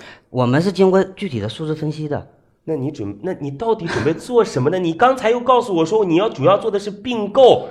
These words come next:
Speaker 2: 然后主要做的是跨境交易、知识产权转让等等。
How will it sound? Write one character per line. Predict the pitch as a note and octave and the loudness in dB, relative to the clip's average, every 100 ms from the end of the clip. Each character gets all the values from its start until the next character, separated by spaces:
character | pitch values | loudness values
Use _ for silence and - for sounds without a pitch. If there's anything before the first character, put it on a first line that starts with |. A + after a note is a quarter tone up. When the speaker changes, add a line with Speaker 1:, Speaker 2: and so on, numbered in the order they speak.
| - | -6
Speaker 2:
然 | - G#3 | 6 8
后 | - | 8
主 | E3 | 10
要 | A3 | 10
做 | - B3 | 8 6
的 | A3+ | 6
是 | A3 A3+ F#3 - - - - | 4 4 2 0 -18 -20 -16
跨 | - B3+ A#3+ | 4 6 6
境 | A#3+ A3 | 4 -4
交 | - A#3+ B3+ | 4 6 6
易、 | A#3+ | 4
知 | F#3+ - | -4 -6
识 | A#3+ A#3+ | -6 -4
产 | - D#3 | 0 4
权 | G#3 A3 | 4 6
转 | G3+ F3 | 8 8
让 | A#3 A3+ | 8 6
等 | G#3+ | 2
等。 | G#3+ F#3+ | 4 2